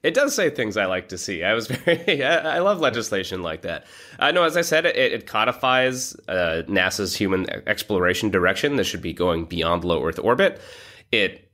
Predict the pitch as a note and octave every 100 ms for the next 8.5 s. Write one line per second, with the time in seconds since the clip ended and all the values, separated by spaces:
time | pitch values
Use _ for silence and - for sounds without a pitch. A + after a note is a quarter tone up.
0 | - F#2 E2 E2+ E2+ E2+ D#2 D#2+ G#2+ A#2
1 | A2+ G#2+ F#2 E2 - A2+ G#2+ G2 - G#2
2 | G2+ - - - E2+ F2+ A#1 - F#2 F2+
3 | A#2 A#2+ A2 F#2 - G2 G2 A2+ A2 G#2
4 | G2+ F#2+ - E2+ D#2 E2 - G#2 G#2+ F#2+
5 | E2+ D#2 D#2 - E2+ F2 D2+ D2 - -
6 | - G2+ A2+ A#2 A2+ A2 - G#2 G2+ F2+
7 | E2+ - E2 E2 D#2 - - D#2+ F2 G2+
8 | G2 E2+ D#2+ D#2